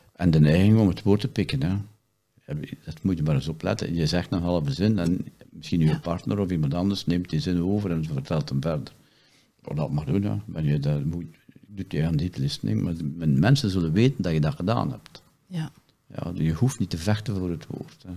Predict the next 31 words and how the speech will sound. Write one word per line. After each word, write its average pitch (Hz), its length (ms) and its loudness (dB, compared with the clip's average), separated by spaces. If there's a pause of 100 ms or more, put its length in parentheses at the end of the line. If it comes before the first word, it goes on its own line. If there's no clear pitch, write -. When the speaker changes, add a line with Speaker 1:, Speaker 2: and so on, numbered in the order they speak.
(180)
Speaker 1:
Je 78 140 -8
lichaam 107 480 0 (360)
vertelt. - 640 -4 (1000)
Speaker 2:
Ja. 180 220 -8 (180)
Speaker 1:
Ja, - 60 -14 (200)
dat 85 120 -8
is 78 80 -8
toch - 180 -8
wel 82 120 -4
leuk, 104 280 -2
hè, 101 180 -4
dat 98 180 -6 (480)
Speaker 2:
Ja. 160 200 -6 (200)
Speaker 1:
eh, - 80 -20 (360)
en 92 140 -2
dat 95 160 4
is 87 140 -8
nog 135 200 8
iets - 180 2
anders 117 280 4
dan 92 200 4
non-verbale 98 760 4
communicatie. 76 880 -2
Dat 82 200 -4
is 82 220 -2 (600)
communicatie 98 800 2
via 98 380 4
het 85 180 0
autonoom 92 680 0
zenuwstelsel. 73 840 -4 (320)
Speaker 2:
Mhm. 147 280 2